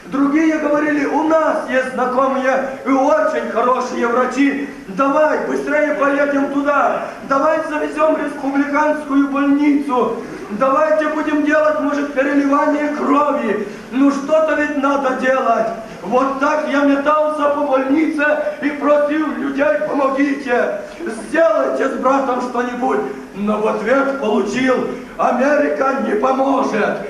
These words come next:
Москва не поможет и Рига не поможет». Аминь. Одна надежда на Бога. Вот к чему пришел я.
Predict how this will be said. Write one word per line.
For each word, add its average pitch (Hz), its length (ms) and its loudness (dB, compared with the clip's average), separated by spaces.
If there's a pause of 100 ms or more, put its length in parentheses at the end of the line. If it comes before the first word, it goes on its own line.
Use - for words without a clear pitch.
(180)
Москва 285 680 0 (100)
не - 80 0
поможет 254 760 2 (180)
и 269 60 2
Рига 311 560 2
не 254 180 -2
поможет». 254 720 0 (400)
Аминь. 277 720 0 (340)
Одна 359 580 2
надежда 320 500 2
на 294 160 0
Бога. - 560 0 (640)
Вот 330 240 2 (160)
к - 160 -10
чему 233 280 -2
пришел 220 500 -4
я. 226 320 0